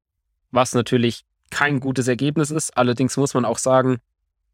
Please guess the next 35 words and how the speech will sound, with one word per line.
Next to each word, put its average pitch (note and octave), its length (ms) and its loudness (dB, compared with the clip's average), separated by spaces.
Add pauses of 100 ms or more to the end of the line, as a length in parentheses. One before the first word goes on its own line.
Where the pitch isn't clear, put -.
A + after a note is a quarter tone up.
(140)
bei A#2 120 4
dem B2+ 220 2
Server B2 300 4
ist A2+ 140 -4
kein A#2+ 280 0
so A#2+ 180 0
großes A#2+ 440 -2
Volumen A2+ 440 2
da G#2 220 4
an G#2 180 -4
Nachrichten. A2+ 600 0 (540)
Wir A2+ 160 4
hatten A#2 180 0
auch A2 120 2
schon A2+ 140 -4
bei G#2+ 100 0
der G#2 120 -4
Simulation A2+ 560 -2
gemerkt, A2+ 380 2
okay, A2+ 300 0 (680)
es - 160 -4
hält A#2+ 180 2
sich - 160 -4
ein - 40 -20
bisschen A#2+ 240 0
in A2 100 0
Grenzen, B2+ 600 0 (380)
da A2 160 2
wird A2 160 -2
nur A2+ 300 4 (340)
alle A2+ 200 2
paar A2 200 0
Wochen A2 260 0
was G#2 220 2
beantwortet. - 760 -2